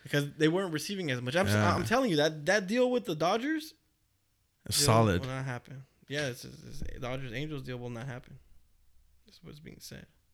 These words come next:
Speaker 2: Damn. Yeah. I mean,
Speaker 1: That was a solid deal for the Dodgers, bro. We weren't giving up much. We're getting a star,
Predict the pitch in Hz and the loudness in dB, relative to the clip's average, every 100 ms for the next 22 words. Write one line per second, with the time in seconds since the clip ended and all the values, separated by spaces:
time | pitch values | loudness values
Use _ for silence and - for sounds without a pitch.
0 | _ _ - 101 95 95 92 90 87 92 | _ _ -2 2 4 4 4 4 2 -2
1 | - - _ - - - - _ _ _ | -8 -20 _ -20 -20 -20 -20 _ _ _
2 | _ _ _ - - 95 135 151 - - | _ _ _ -12 2 4 4 2 -4 -20
3 | _ - 107 110 104 98 - - _ - | _ 2 6 8 6 2 -4 -20 _ 4
4 | 233 247 170 190 185 151 185 202 156 131 | 6 6 4 4 4 4 0 -2 -4 -2
5 | 117 117 113 131 147 - - - 156 208 | -4 -4 -6 -8 -8 -14 -16 -2 2 2
6 | 190 190 190 160 160 185 180 147 151 165 | 2 2 2 2 2 0 -2 -2 0 0
7 | 156 139 113 - 170 175 175 | 0 -2 -6 -2 2 4 2